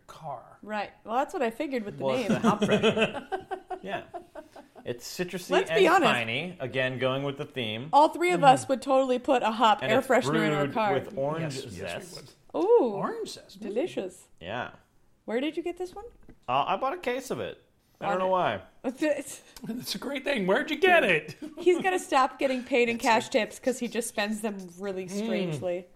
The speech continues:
Speaker 3: Oh, this is why. Um, so it's called The Hop Concept, uh,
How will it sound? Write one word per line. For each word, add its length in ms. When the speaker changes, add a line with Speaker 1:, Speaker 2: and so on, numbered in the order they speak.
Speaker 3:
Oh, 240
this 140
is 80
why. 340
Um, 560
so 120
it's 100
called 560
The 140
Hop 460
Concept, 800
uh, 320